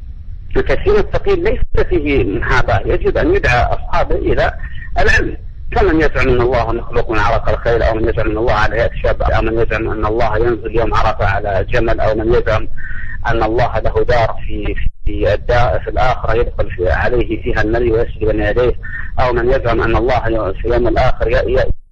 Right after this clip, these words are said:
يخرج، كما روى البخاري للأسف، يص-، يخرج على الناس في أكثر من صورة، كل مرة يأتي بصورة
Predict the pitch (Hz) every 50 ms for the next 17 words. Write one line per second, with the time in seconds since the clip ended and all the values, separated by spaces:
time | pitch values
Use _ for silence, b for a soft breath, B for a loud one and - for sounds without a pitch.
0 | - - - 180 - - - 120 - - 113 113 110 - - - 113 113 110 117
1 | 117 120 117 110 - 110 - 123 113 110 110 104 101 107 113 - 120 113 107 -
2 | - - B B B B B - - 110 101 - - - 123 135 - - 120 104
3 | - 110 - - 110 110 117 120 - - - - - 117 - - - - - -
4 | 110 110 110 - 127 120 110 110 107 - 107 107 107 117 - 123 110 110 120 -
5 | - - 113 113 - - 131 120 117 110 -